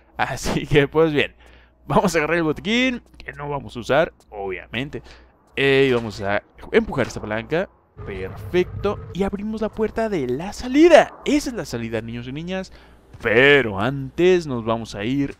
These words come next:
a nuestra derecha, bueno, a su derecha, nuestra izquierda, para conseguir unos cuantos ítems. Aquí hay una poderosa y majestuosa, ¡ah!,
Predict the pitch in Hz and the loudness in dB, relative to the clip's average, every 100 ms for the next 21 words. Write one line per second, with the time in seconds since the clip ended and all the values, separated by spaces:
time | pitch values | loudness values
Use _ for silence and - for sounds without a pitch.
0 | _ - 120 123 160 208 240 - 214 214 | _ -6 -4 -4 -4 -4 -4 -2 0 2
1 | 151 151 160 - 139 113 - 185 262 233 | 0 -2 -4 -6 -6 -6 -8 -2 4 6
2 | 202 220 - 214 - 110 107 - - - | 6 4 4 2 2 -12 -18 -16 -18 2
3 | 196 196 185 190 _ - - - 269 285 | 6 6 4 -6 _ -20 -20 -2 0 0
4 | 240 196 185 185 - 147 143 135 135 135 | -4 -6 -6 -8 -6 -4 -4 -6 -6 -6
5 | 156 170 - _ - 98 107 117 120 117 | -8 -10 -20 _ -16 -14 -10 -6 -6 -2
6 | - 311 330 277 - 226 220 226 240 - | 4 8 8 8 6 4 4 4 2 0
7 | - - 233 214 214 226 208 208 - - | -8 -2 -2 0 4 6 6 4 -2 -6
8 | 254 370 403 659 640 | -4 -2 -2 -2 -4